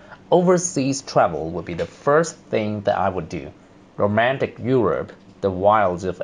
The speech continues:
Africa, and mysterious Southeast Asia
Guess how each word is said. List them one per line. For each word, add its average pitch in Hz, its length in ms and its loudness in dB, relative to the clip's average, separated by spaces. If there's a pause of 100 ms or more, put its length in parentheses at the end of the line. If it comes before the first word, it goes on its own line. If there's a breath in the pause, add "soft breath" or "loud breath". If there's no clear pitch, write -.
Africa, 92 640 -6 (440 loud breath)
and 92 180 -4
mysterious 95 720 0
Southeast 123 840 -2
Asia 113 600 -4